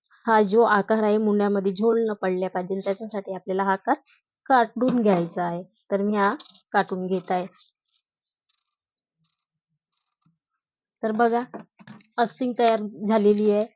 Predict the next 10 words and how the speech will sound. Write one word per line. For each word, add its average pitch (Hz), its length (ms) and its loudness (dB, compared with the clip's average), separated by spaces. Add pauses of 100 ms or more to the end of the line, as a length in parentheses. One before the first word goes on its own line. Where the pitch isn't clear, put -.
(260)
मी 226 100 2
ना 226 100 2
दोन 247 340 4
साइज 226 380 2
दोन 233 180 6
अस्तिंग 220 380 0
तयार 208 200 4
करून 208 340 0
घेतलेले 202 500 2
आहे. 226 120 -2